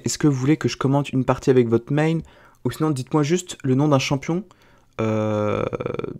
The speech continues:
dans vos games et j'irai regarder. Évidemment, je prendrai pas une zéro dix-huit. Si vous avez une game en particulier qui est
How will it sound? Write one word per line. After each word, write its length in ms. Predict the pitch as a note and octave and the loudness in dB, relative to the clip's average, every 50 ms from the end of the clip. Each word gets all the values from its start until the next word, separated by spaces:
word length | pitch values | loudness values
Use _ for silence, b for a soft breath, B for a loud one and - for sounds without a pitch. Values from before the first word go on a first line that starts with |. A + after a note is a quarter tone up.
| - - - | -16 -8 0
dans 160 | B2+ A#2+ C3 B2+ | 4 6 6 6
vos 140 | B2 B2+ | 6 4
games 320 | A#2+ A2+ C3 D3+ F3 F3 - - | 6 8 8 8 6 4 2 2
et 100 | A2 A#2 | 2 2
j'irai 260 | A2+ G#2+ A#2 A2+ B2+ | 2 2 2 2 2
regarder. 560 | C3 B2+ A#2+ B2 A2+ A2 A2+ A#2+ C3 D3+ - - | 0 2 2 4 4 4 4 4 4 4 2 0
Évidemment, 360 | B2+ A#2+ A#2+ A#2+ C3 C#3+ D3 | 0 2 2 2 2 2 2
je 80 | C#3+ - | 0 -2
prendrai 220 | - C3 A#2+ B2 | -2 0 0 2
pas 160 | A#2+ - C3 C3 | 4 4 4 4
une 120 | B2+ A#2+ | 4 2
zéro 260 | A2+ A2+ B2 A#2 A#2+ | 6 6 8 8 8
dix-huit. 460 | A#2 A#2 A2+ A2 A#2+ D3 E3 - - b b b b b b b b | 6 6 0 0 -2 -2 -4 -4 -10 b b b b b b b b
Si 360 | - - - - F3+ F3 F3 | -8 -6 -4 -2 -2 -2 -2
vous 180 | D3+ C#3 C3 C#3+ | -2 2 4 4
avez 180 | C3+ C3 C#3 | 4 6 4
une 180 | C#3 C#3 C#3+ C3 | 4 4 2 0
game 380 | A#2+ - D3 D3 D3+ C#3+ C3+ B2 | 4 4 6 6 6 4 0 -2
en 80 | - B2 | -2 0
particulier 600 | - C3 A#2 - - - - C3+ C3+ C#3+ C#3 C3+ | 0 -2 -2 -4 -10 -14 -10 -2 0 0 0 0
qui 220 | C3+ - - A#2 | -2 -2 2 2
est 180 | A2 A2 - | 2 2 2